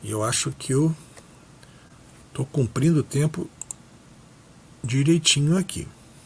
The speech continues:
Então, é, com relação ao próprio tema, essa era a mensagem que a gente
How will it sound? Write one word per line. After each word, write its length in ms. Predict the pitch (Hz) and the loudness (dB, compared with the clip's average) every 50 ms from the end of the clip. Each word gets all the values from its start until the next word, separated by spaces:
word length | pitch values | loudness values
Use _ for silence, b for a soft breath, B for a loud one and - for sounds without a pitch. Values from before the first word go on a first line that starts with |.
| - - - - - - - - - - - - - - - - - - - - - - b b b b b b b b b b b b | -20 -20 -20 -20 -20 -20 -20 -20 -20 -20 -20 -20 -20 -20 -20 -20 -20 -20 -20 -20 -20 -20 b b b b b b b b b b b b
Então, 600 | 131 143 - - 247 269 277 226 143 98 87 - - | -2 -2 4 8 10 12 12 12 10 8 2 -2 2
é, 320 | 117 123 120 117 120 117 110 | 4 4 6 6 6 4 4
com 140 | - 170 | 4 6
relação 480 | 156 156 196 190 180 160 - - 143 135 | 8 8 10 10 10 10 10 10 10 8
ao 100 | 135 131 | 6 6
próprio 360 | - 135 135 151 151 - 220 | 6 4 4 4 4 2 -2
tema, 560 | - - - 160 185 220 233 208 143 113 110 | -2 2 4 6 8 8 8 6 6 4 2
essa 340 | 131 143 160 165 - - 196 | 2 4 8 8 10 10 10
era 120 | 190 196 196 | 8 8 8
a 40 | |
mensagem 440 | 196 208 208 180 - 185 170 180 180 | 6 6 4 6 6 6 6 6 4
que 80 | - 190 | 2 2
a 60 | 185 | 2
gente 360 | 175 180 190 170 - 190 185 | 4 4 2 2 0 -2 -4